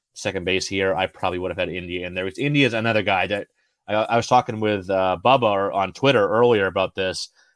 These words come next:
and about how India is just gonna be, I think, one of those guys that's always undervalued, always underrated, just 'cause he doesn't have the huge, like, the loud tools. But across the board, like, a twenty ten guy with a ton of runs scored, decent average, high O B P,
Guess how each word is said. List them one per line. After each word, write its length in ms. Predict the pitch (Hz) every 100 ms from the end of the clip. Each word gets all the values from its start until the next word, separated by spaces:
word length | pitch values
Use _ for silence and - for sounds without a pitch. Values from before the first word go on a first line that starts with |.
| _
and 260 | 104 98 98
about 120 | 101
how 480 | 107 104 101 98 - _ _ _ _ -
India 260 | 147 226 247
is 80 |
just 100 | 165
gonna 120 | 151 131
be, 140 | 120
I 60 | 123
think, 160 | 190
one 120 | 165
of 40 | 143
those 100 | 120
guys 180 | 120 113
that's 220 | - _ _
always 600 | 117 110 123 123 127 117 -
undervalued, 960 | 107 107 107 104 92 87 92 95 98
always 340 | 92 104 117 110
underrated, 580 | 107 98 95 92 95
just 120 | 92 -
'cause 160 | 107
he 60 | 110
doesn't 140 | 120
have 180 | 117 104 - _ _
the 100 | 127
huge, 300 | 107 - 127
like, 140 | 123 104
the 100 | 101
loud 320 | 110 113 -
tools. 460 | - 233 98 87 -
But 260 | 113 110 - _ _ _ _
across 400 | - 147 160 -
the 80 | 123
board, 280 | 135 123
like, 100 | 98
a 60 | 95
twenty 360 | - 135 147 139
ten 240 | 139 131
guy 200 | 110 101
with 120 | 95
a 20 |
ton 240 | - 131 135
of 60 |
runs 180 | 135 120
scored, 420 | - 113 101 87 - -
decent 300 | 143 135 117
average, 300 | 104 92 -
high 180 | 131 139
O 80 |
B 160 | 127 117
P, 340 | - 98 87